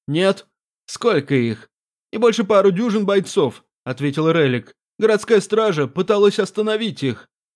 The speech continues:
Кораблю пришлось плыть против течения, чтобы врезаться в парапет. Чолик повернул по коридору направо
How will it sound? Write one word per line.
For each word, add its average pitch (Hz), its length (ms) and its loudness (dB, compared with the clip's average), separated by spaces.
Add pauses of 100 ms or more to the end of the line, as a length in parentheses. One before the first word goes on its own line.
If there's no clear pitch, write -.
(460)
Кораблю 135 320 0
пришлось 196 440 2
плыть 190 280 0
против 170 320 -2
течения, 147 580 0
чтобы 131 320 -2
врезаться 127 420 -2
в - 60 -10
парапет. 131 640 0 (520)
Чолик 262 320 2
повернул 214 440 2
по 196 160 -6
коридору 156 480 -2
направо 131 720 -4